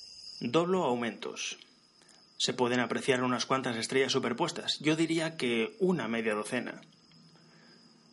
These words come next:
Consultando posteriormente imágenes, aprecio que alguna de estas estrellas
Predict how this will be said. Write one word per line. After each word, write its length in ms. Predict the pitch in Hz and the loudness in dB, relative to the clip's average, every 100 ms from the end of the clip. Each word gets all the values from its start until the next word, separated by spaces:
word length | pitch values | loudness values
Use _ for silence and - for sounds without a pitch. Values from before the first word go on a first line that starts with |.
| - | -6
Consultando 600 | - 117 123 120 139 139 | 0 0 2 2 2 2
posteriormente 720 | 135 127 131 131 131 135 139 120 | 0 2 2 2 2 -2 0 0
imágenes, 540 | 113 123 - 135 131 | 2 2 2 0 2
aprecio 420 | 117 143 143 160 | 2 2 2 2
que 100 | - | 2
alguna 380 | 127 127 156 160 | 2 2 0 2
de 160 | 139 156 | 2 2
estas 300 | 156 151 143 | 0 0 0
estrellas 680 | 135 165 160 117 - - | -2 0 0 2 2 0